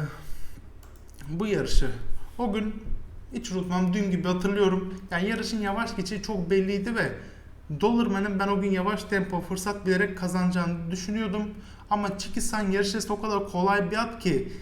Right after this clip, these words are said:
yarışı istediği yerlerde o kadar iyi takip edebiliyor ki çok kolay hamlelerle beraber bir anda öndeki atları atlamayı çok kolay başarıyor. Bugün de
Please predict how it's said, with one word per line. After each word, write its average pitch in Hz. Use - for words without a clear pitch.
yarışı 170
istediği 196
yerlerde 196
o 202
kadar 196
iyi 190
takip 185
edebiliyor 202
ki 233
çok 233
kolay 202
hamlelerle 196
beraber 185
bir 208
anda 175
öndeki 180
atları 202
atlamayı 190
çok 202
kolay 190
başarıyor. 165
Bugün 226
de 202